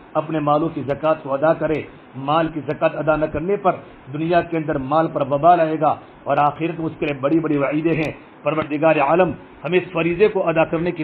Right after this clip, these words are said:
توفیق دے اور اللہ تعالیٰ کی رضا کے لیے، اللہ کی خوشنودی کے لیے ہم زکوٰۃ کے مال کو ادا کریں۔ یہ غریبوں کا حق ہے اور اللہ نے بہت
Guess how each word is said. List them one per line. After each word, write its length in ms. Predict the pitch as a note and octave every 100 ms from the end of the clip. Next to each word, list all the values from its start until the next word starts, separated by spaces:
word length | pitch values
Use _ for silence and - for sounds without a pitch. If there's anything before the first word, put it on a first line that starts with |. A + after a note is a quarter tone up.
| -
توفیق 400 | D#3 D3 G3+ E3+
دے 160 | E3+ B2 - - -
اور 160 | D#3+ E3
اللہ 200 | E3 D#3+
تعالیٰ 200 | D#3+ E3 E3+
کی 100 | D#3
رضا 260 | D3 C#3+ E3
کے 140 | E3
لیے، 180 | D3+ D3
اللہ 200 | D3 D#3+ D#3+
کی 80 |
خوشنودی 460 | - C#3+ - D3+ G3+
کے 120 | G#3
لیے 240 | F#3+ F#3 C#3 - - -
ہم 140 | D3 D3 D3+
زکوٰۃ 360 | D3+ E3+ -
کے 80 | D#3+
مال 240 | D3 D#3+
کو 160 | D#3 C#3+
ادا 200 | C#3 D#3+
کریں۔ 280 | D#3+ D#3+ C#3 - - -
یہ 80 | D3+
غریبوں 380 | D3 D3+ E3 E3+
کا 140 | E3+ C#3+
حق 180 | E3 D#3
ہے 160 | D3 C3 - - -
اور 120 | D3+
اللہ 220 | D#3 E3
نے 80 | D3
بہت 280 | C#3 C#3 F3